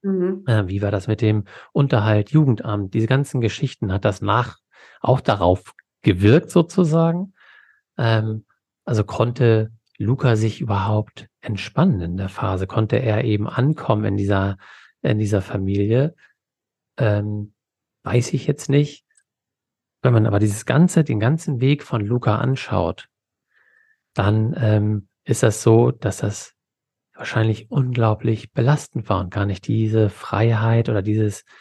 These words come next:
Speaker 2: Gefühl von Geborgenheit, Wärme und Sicherheit, die man sich wünscht eigentlich für ein Kind. Und das geht, ich rede nicht von Schuld, sondern das, was ich
Speaker 1: Mhm.
Speaker 2: mir eben als Kind wünsche, was ich brauche, um sicher und geborgen aufzuwachsen. Dass dann, ähm,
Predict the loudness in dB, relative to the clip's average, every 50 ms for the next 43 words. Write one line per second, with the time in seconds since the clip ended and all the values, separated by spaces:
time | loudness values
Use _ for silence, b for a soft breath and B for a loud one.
0 | b b b b b -6 -6 -6 -4 -2 2 2 2 2 0 -2 -2 0 -2 0
1 | 2 2 2 4 2 2 2 2 0 0 -2 -2 -2 0 0 0 0 2 2 0
2 | 0 -2 b b b b _ -8 -6 -2 0 0 0 2 2 2 4 2 2 2
3 | 2 0 -2 b b b b b b b _ -4 -4 -2 0 0 0 0 0 -2
4 | -6 -8 -14 _ _ _ -10 -8 -8 -8 -6 -2 0 0 0 0 0 -4 -4 -2
5 | 0 0 0 2 0 -2 -4 -4 -6 -6 -4 -2 0 0 0 0 0 0 0 0
6 | 0 0 0 0 0 -4 -6 -2 2 2 4 4 2 0 0 -2 -6 -6 -4 -2
7 | -2 -2 -2 -2 _ _ _ _ _ _ _ -6 -4 -2 -2 -2 -2 -2 -4 -4
8 | -2 0 0 0 2 0 0 0 -2 -4 -4 -4 -6 -2 -2 0 0 0 -4 -8
9 | -6 -2 0 0 0 0 0 -2 -2 -2 -6 _ -10 -2 0 2 2 2 2 0
10 | -4 -4 -2 -4 -2 -2 -2 -2 -2 -4 -4 -4 -4 -4 -2 2 2 2 2 0
11 | -2 -6 -6 -8 -10 -14 -10 -8 -8 -8 -8 -10 -14 -14 -14 B B B B B
12 | B B B B B B -4 -4 -4 -4 -4 -2 2 4 6 6 4 2 0 -6
13 | _ _ _ _ _ _ _ _ _ _ _ _ _ _ _ _ _ _ -2 2
14 | 2 4 4 4 2 0 -2 -6 -8 -12 -18